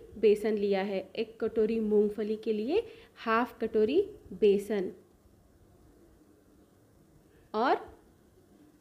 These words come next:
वन टेबलस्पून चावल का आटा।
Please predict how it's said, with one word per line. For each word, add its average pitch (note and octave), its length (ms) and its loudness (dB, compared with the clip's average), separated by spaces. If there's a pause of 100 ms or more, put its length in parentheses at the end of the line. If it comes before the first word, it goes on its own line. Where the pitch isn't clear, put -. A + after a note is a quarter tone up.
(180)
वन D#4 200 4
टेबलस्पून A#3+ 720 -2 (360)
चावल G3+ 380 0
का C#4+ 180 -2 (440)
आटा। G3 400 -2